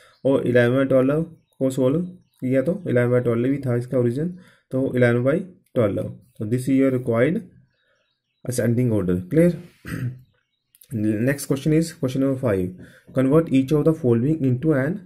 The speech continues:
improper fraction। अब improper में चेंज करना है, ठीक है, ये आपको मिक्स दिया, अब इसको इम्प्रॉपर में करना है। <clears throat> ये काफ़ी ईजी है।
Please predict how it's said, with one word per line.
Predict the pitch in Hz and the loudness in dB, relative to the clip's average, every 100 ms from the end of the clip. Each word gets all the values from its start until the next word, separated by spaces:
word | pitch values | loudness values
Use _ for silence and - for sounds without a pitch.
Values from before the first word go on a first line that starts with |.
| _ - | _ -4
improper | 139 131 127 127 131 | -2 0 0 0 -2
fraction। | 131 110 - | -2 -4 -6
अब | 117 123 | -4 -2
improper | 151 156 156 - 131 131 165 | 0 0 0 0 0 4 4
में | 170 | 4
चेंज | 147 117 107 | 4 0 0
करना | 95 110 | -4 -4
है, | 107 | -6
ठीक | 135 135 | -8 -4
है, | 120 123 120 | -4 -4 -2
ये | |
आपको | 127 120 - | -2 -2 -2
मिक्स | 135 131 131 | 2 2 0
दिया, | 151 139 156 160 | -2 0 2 2
अब | 151 | -2
इसको | 143 - 220 240 131 | -6 -6 -6 -4 -4
इम्प्रॉपर | 127 131 123 127 | 0 0 2 0
में | 120 | 0
करना | 113 101 101 | -2 -6 -8
है। | - _ _ _ - | -10 _ _ _ -20
<clears throat> | _ _ _ - 143 123 | _ _ _ -8 -2 0
ये | |
काफ़ी | 117 120 123 | 0 0 0
ईजी | 131 127 131 | 0 2 0
है। | - - | -2 -10